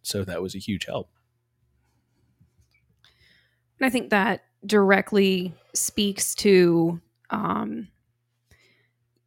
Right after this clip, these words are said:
Speaker 2: your behavior can win over your spouse. And when I say that, that's not me giving myself any kind of accolades or anything. It's simply because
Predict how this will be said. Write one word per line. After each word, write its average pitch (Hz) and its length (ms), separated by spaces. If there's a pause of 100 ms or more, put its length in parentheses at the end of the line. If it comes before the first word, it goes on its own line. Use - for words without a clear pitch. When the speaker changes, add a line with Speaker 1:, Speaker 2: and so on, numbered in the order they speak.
(340)
Speaker 2:
your 196 280
behavior 175 960 (260)
can 180 260
win 175 200
over 160 600
your 160 180
spouse. - 560
And 185 100
when 175 120
I 165 80
say 185 240
that, 160 280
that's 160 240
not 160 680 (480)
me 180 140
giving 160 320
myself 151 760 (120)
any 156 160
kind 147 180
of 147 140
accolades 151 580
or 151 80
anything. - 640
It's 165 200
simply 170 380
because 160 640